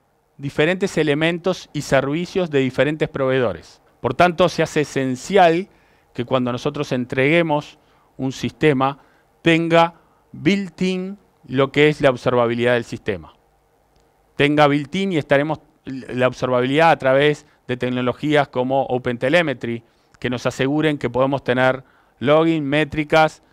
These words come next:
y trazabilidad en todo lo que es nuestro sistema. Pero también nos tendremos que hacer responsables en la generación de nuestros sistemas de lo que es la huella de carbono que están dejando nuestros sistemas. Esto es lo que significa calidad. Esto significa un gran desafío para toda la industria del software.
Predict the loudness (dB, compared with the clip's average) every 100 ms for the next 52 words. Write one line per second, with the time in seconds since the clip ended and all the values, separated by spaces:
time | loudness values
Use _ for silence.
0 | _ _ -2 -2 0 -2 0 -2 -2 0
1 | 4 4 2 _ -8 -8 -2 -2 0 -2
2 | -4 -4 -8 -10 -8 -6 -6 -8 _ _
3 | _ _ -2 4 4 6 2 2 -8 _
4 | -8 -2 0 0 0 0 0 0 -2 -4
5 | -6 0 0 2 -2 -8 _ -6 -6 -4
6 | -4 -2 -4 -4 -4 -4 -6 -8 -10 -10
7 | -2 0 0 -2 -8 _ -4 -2 0 2
8 | 2 0 0 0 0 0 0 -2 -4 -8
9 | -4 -4 -4 -6 -6 -6 -10 -12 -12 -8
10 | -8 -8 -20 _ _ -2 0 4 4 4
11 | 0 -4 -6 -6 -4 0 2 2 2 4
12 | 4 2 -2 -2 -4 -6 -6 -6 -6 -4
13 | -2 4 4 4 0 -2 -4 -2 0 0
14 | 0 0 0 0 -4 -4 -4 -4 -4 -8
15 | -10